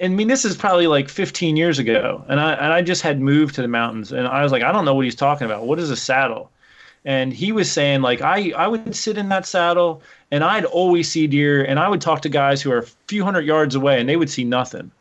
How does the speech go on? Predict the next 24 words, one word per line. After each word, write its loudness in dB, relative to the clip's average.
And 2
it -2
didn't 2
even, 2
the 2
light 2
bulb 0
didn't -2
even -2
go 0
off 2
right 0
away -4
until, 0
like, 2
a 0
year 0
later, 2
I 2
was -2
hiking -2
across -2
that -2
ridge -4